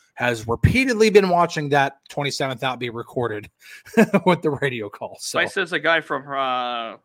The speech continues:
Speaker 2: our high school plays for that. We, we need, we need a name now. I
Speaker 1: Yeah,
Speaker 2: mean,
Speaker 1: we
Speaker 2: you
Speaker 1: need a
Speaker 2: can't just
Speaker 1: name.
Speaker 2: leave that out there.
Speaker 1: You can't.
Speaker 2: While, while
Speaker 1: Who is
Speaker 2: Spice
Speaker 1: it?
Speaker 2: obliges, hopefully, with that name, my
Speaker 1: <laughs>
Speaker 2: final thought is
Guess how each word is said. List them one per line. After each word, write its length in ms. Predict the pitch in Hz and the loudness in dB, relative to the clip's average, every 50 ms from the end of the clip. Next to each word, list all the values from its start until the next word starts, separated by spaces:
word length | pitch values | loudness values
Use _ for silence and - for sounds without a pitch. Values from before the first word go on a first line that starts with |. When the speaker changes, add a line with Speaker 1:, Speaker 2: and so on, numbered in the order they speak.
| _ _ - 131 | _ _ -20 -12
Speaker 2:
our 80 | 127 143 | -4 -2
high 140 | 156 180 | -2 -2
school 260 | 196 - - 139 117 101 | -2 -4 -10 -14 -16 -14
plays 300 | _ - 117 113 117 - | _ -12 -12 -12 -12 -14
for 160 | - - 120 | -16 -16 -12
that. 180 | 113 104 101 | -10 -10 -10
We, 200 | 113 117 117 131 | -10 -12 -12 -12
we 100 | 127 131 | -10 -10
need, 380 | 131 165 170 151 131 127 120 110 _ | -10 -12 -12 -12 -14 -14 -16 -20 _
we 100 | - 127 | -14 -8
need 180 | 131 165 170 120 | -6 -6 -6 -6
a 60 | 117 | -6
name 260 | 117 139 170 165 139 | -4 -2 -2 -2 -2
now. 300 | 123 107 98 95 98 110 | -4 -6 -8 -8 -10 -12
I 100 | 127 120 | -12 -14
Speaker 1:
Yeah, 60 | 127 | -14
Speaker 2:
mean, 100 | - 123 | -12 -10
Speaker 1:
we 80 | 120 127 | -10 -6
Speaker 2:
you 20 | |
Speaker 1:
need 80 | 135 160 | -2 -2
a 20 | 165 147 | -2 0
Speaker 2:
can't 40 | 180 | 2
just 180 | 196 240 294 302 | 2 2 2 0
Speaker 1:
name. 60 | 226 151 | -2 0
Speaker 2:
leave 200 | 147 143 139 139 | 0 0 0 0
that 140 | 127 120 123 | 0 0 2
out 240 | 131 147 147 - | 2 0 0 -2
there. 140 | - 110 104 | -4 -10 -10
Speaker 1:
You 60 | 117 - | -10 -10
can't. 600 | - - 175 214 269 277 208 - - - - - _ _ _ | -6 -2 0 2 2 2 0 -4 -8 -16 -18 -18 _ _ _
Speaker 2:
While, 300 | - 143 143 135 139 - | -6 -4 -4 -2 -2 0
while 160 | 151 156 151 - - - | 0 0 -2 -2 -2 0
Speaker 1:
Who 100 | 156 170 | 2 4
is 180 | 226 269 247 | 4 2 2
Speaker 2:
Spice 140 | 226 202 170 | 0 -4 -6
Speaker 1:
it? 60 | - _ _ _ - | -8 _ _ _ -12
Speaker 2:
obliges, 580 | 165 151 139 147 160 170 180 175 156 151 135 131 | -12 -10 -6 -4 -2 0 0 0 -2 -4 -10 -10
hopefully, 440 | 131 135 135 - _ 131 131 131 131 | -10 -10 -12 -12 _ -12 -12 -10 -10
with 140 | 127 123 | -8 -6
that 180 | - 127 117 110 | -6 -6 -4 -4
name, 400 | 139 156 151 143 143 131 123 - _ - | -4 -4 -2 -2 -4 -8 -10 -16 _ -12
my 260 | - 151 156 180 185 - | -4 -2 -2 0 0 0
Speaker 1:
<laughs> 0 | |
Speaker 2:
final 260 | 170 151 143 143 139 | -2 -2 -2 -4 -6
thought 260 | - 143 135 131 127 | -6 -6 -6 -6 -6
is 300 | 127 123 120 - - _ | -6 -10 -12 -16 -20 _